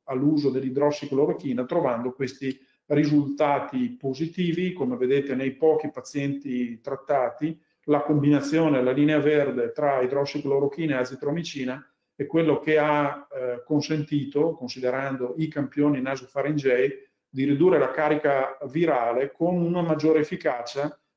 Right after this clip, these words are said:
rispetto alla sola idrossiclorochina oppure rispetto ai casi di controllo.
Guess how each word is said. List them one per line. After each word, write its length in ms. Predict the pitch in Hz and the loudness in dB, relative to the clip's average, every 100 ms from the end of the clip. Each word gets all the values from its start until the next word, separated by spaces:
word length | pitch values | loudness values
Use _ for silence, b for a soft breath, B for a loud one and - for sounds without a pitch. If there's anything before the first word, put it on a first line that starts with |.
| - | -6
rispetto 480 | 143 - 160 160 143 | -6 2 2 4 2
alla 140 | 135 | 2
sola 380 | - 170 175 156 | 0 2 4 4
idrossiclorochina 1120 | 143 147 - 147 147 147 170 143 120 123 - | 4 2 0 0 2 2 0 -6 -6 -6 -6
oppure 500 | 160 156 156 127 123 | -2 -2 -2 -4 -2
rispetto 640 | 127 147 - 110 - 123 - | -4 -6 -8 -10 -6 -6 -6
ai 300 | 135 135 139 | -4 -4 -4
casi 680 | - 120 117 117 120 120 - | -4 -2 -2 -6 -10 -10 -12
di 380 | 123 127 123 123 | -4 0 0 -2
controllo. 680 | 139 123 - 110 107 113 | -4 -4 -2 -4 -4 -6